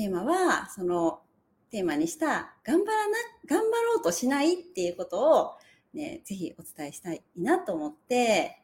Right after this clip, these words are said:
そう、おつ-、お話ししました。で、だから自分自身の、あの、高める、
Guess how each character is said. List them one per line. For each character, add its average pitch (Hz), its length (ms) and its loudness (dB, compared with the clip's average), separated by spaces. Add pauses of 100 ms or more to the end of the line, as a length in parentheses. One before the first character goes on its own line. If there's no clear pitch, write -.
そ 156 180 -14
う、 - 180 -12
お - 20 -14
つ-、 - 140 -16 (480)
お 175 60 -12
話 165 240 -6
し - 60 -14
し 302 60 -4
ま 302 100 -2
し - 60 -12
た。 - 180 -12 (680)
で、 370 400 0
だ 302 100 0
か 254 100 -4
ら 254 300 -2 (240)
自 254 140 0
分 339 140 10
自 330 120 10 (260)
身 247 260 0 (760)
の、 254 420 0
あ 175 80 -2
の、 170 180 2
高 302 340 -8
め 440 140 2
る、 466 380 -4